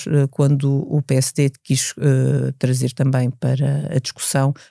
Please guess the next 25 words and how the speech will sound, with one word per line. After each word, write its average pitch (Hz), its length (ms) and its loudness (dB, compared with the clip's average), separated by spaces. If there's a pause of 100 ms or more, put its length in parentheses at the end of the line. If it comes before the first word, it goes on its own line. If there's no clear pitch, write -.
a 135 400 4
equiparação 143 720 2
do 143 120 2
nazismo 139 560 4 (220)
ao 151 160 0
comunismo. 131 720 0
E 123 120 -2
eu 127 100 -2
dei 135 180 2
um 151 100 4
exemplo 165 540 2 (180)
exatamente 151 680 0
do 147 180 2
Ho-, 147 220 0
do 160 140 2
Holodomor 160 580 2
como 196 480 4 (340)
um 208 280 6
genocídio. 190 800 4 (520)
Eh, 139 680 4
é 151 60 0
claro, 135 300 0 (140)
pois 135 120 -4
cla-, 131 300 -2
eh, 120 400 -2